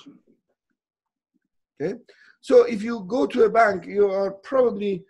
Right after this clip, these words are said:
you are served within five minutes. But if you are unlucky and then there is a customer in front of you, one of those two-hour customers, that will increase the waiting time. So in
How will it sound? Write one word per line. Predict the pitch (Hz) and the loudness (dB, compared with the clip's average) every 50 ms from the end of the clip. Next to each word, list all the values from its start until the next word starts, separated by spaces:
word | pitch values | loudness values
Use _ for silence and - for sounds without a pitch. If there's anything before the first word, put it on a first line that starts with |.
| _ _ _ _ _ | _ _ _ _ _
you | 185 185 190 | -2 0 0
are | 185 | 0
served | 170 - - 214 208 202 185 165 165 | -2 -4 -2 0 0 0 0 -2 -4
within | 165 180 170 175 185 170 | -6 -4 -2 -2 -4 -4
five | 165 185 170 170 156 143 | 0 0 2 2 2 2
minutes. | 135 127 120 117 123 - - | -2 -4 -4 -6 -10 -12 -4
But | - 151 165 156 160 - _ _ _ _ _ _ _ | 0 0 0 0 0 -4 _ _ _ _ _ _ _
if | 170 165 165 | -8 -4 2
you | 208 202 | 4 4
are | 185 - - - 180 180 | 4 4 4 2 2 2
unlucky | 175 175 175 190 208 202 202 - 170 156 160 180 | 2 2 2 2 2 2 0 -6 -8 -6 -2 0
and | 175 170 160 160 | 0 0 0 0
then | 160 160 160 | -2 -2 -2
there | 160 165 160 | -2 -2 -2
is | 151 147 | -2 -4
a | 165 160 | -6 -6
customer | - 185 190 185 - 175 170 165 | -6 -6 -6 -6 -6 -6 -4 -4
in | 156 151 156 151 | -4 -6 -6 -6
front | 156 156 170 170 165 | -2 -2 -2 0 0
of | 160 147 147 | -2 -2 0
you, | 147 151 160 165 | 0 0 0 0
one | 160 151 156 | -2 -2 -2
of | 151 147 143 | -2 -2 -2
those | 151 147 143 - | -4 -4 -4 -8
two-hour | - - 170 165 160 160 151 143 139 139 | -8 -4 0 0 2 0 0 -2 -2 -4
customers, | 135 - 160 170 165 - 202 208 214 226 254 - - _ _ _ _ _ _ _ | -4 -6 -8 -8 -6 -6 -6 -4 -4 -6 -6 -8 -14 _ _ _ _ _ _ _
that | - 156 170 165 | -2 0 0 0
will | 160 151 151 139 | 0 -2 -2 -2
increase | 127 131 131 127 - 135 135 131 120 117 | -4 -6 -10 -10 -8 -8 -8 -8 -6 -4
the | 110 104 | -4 -4
waiting | 98 92 76 - - _ _ _ | -4 -4 -8 -10 -14 _ _ _
time. | _ _ _ _ _ _ _ _ _ _ _ _ _ _ | _ _ _ _ _ _ _ _ _ _ _ _ _ _
So | _ - 226 - - | _ -2 -2 -2 0
in | 233 269 311 - | -2 -2 -2 -2